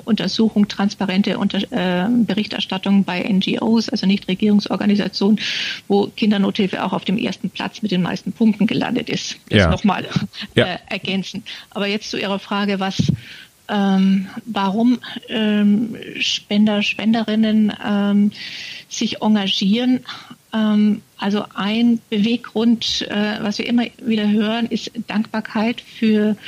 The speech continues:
Speaker 1: ähm, die eigenen Lebensmöglichkeiten, ähm, weil die entweder selber,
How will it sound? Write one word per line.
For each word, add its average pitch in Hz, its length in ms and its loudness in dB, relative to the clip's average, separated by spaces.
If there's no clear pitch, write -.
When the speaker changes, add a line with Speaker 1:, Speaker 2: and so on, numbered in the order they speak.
Speaker 1:
ähm, 202 720 4
die - 140 -2
eigenen 208 280 2
Lebensmöglichkeiten, 233 1400 0
ähm, 202 380 2
weil 202 160 0
die 208 100 0
entweder 202 380 0
selber, 233 720 0